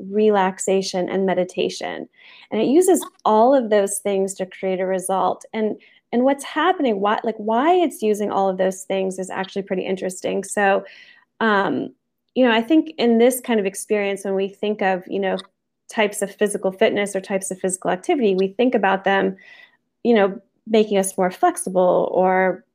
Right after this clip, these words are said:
you know, giving us more muscles or, or something to that extent. And while those things certainly carry value,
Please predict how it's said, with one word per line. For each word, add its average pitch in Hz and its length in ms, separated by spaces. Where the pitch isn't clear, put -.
you 185 120
know, 165 500
giving 196 280
us 185 160
more 185 200
muscles 190 800
or, 185 320
or 196 80
something 226 420
to 196 80
that 190 160
extent. 226 480
And 202 200
while 214 160
those 277 300
things 220 240
certainly - 340
carry 185 300
value, 208 640